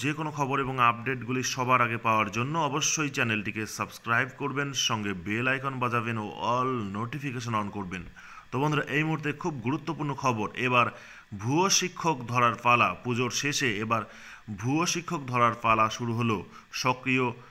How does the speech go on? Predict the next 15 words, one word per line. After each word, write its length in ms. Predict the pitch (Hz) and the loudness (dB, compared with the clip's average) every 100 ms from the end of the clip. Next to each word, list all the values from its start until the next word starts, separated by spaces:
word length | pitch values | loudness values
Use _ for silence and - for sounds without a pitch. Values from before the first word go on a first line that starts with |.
| - - - | -20 -18 -8
সিবিআই 460 | - 160 170 170 170 107 | -2 2 4 4 2 2
এবং 160 | 120 113 110 - 131 | 0 0 -4 -4 0
ইডির 240 | 131 127 104 - - - - | 2 2 -2 -10 -20 -20 -6
অফিসাররা, 720 | 127 147 175 - 151 120 113 82 - | -4 -2 -4 0 2 4 4 2 -4
শুরু 260 | - 147 131 | -4 -2 0
হলো 140 | 127 120 - | 0 0 2
অ্যাকশন। 460 | 123 - 170 139 87 - - - - | 2 2 2 2 0 -8 -20 -16 -2
এবার 180 | 123 131 127 | 2 2 2
পুজোর 280 | 131 139 160 | -2 0 0
শেষে 240 | 175 170 147 92 - | 0 2 0 0 -2
শেষ 160 | 135 - | -2 -2
পর্যন্ত 380 | 127 117 123 120 123 110 | -4 -2 -2 -2 -4 -4
ভুয়ো 260 | 98 123 156 | -2 0 2
শিক্ষকদের 540 | 156 160 160 147 160 156 - - - 101 | 0 0 -4 -2 -2 -2 -6 -20 -10 -2
ধরতে 280 | 131 135 | 0 2